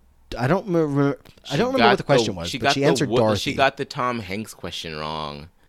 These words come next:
Speaker 2: Like, you got so many clues. She asked you who was the Oscar award-winning actor who played Walt Disney and a b-, uh, a cowboy doll named Woody. <laughs>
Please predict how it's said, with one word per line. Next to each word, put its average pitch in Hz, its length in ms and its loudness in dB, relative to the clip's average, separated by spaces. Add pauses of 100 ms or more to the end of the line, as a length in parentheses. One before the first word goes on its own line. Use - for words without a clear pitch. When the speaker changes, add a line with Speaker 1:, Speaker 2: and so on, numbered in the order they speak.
(160)
Speaker 2:
Like, 117 220 0
you 139 80 0
got 151 200 4
so 156 320 -2
many 160 200 -2
clues. 151 460 -2
She - 160 -6
asked 135 440 0
you 117 160 -4
who 131 100 -6
was 139 200 -8
the 110 260 -8
Oscar 127 540 -2
award-winning 131 880 -2
actor 90 720 -6 (480)
who 104 140 -12
played 101 360 -4 (160)
Walt 107 460 -6
Disney 95 840 -4 (360)
and 101 320 -6
a 98 220 -4
b-, 82 220 -16 (120)
uh, 95 280 -4
a 95 40 -10
cowboy 123 800 -2
doll 85 280 -4
named 98 280 -8 (180)
Woody. 123 560 -4
<laughs> - 40 -20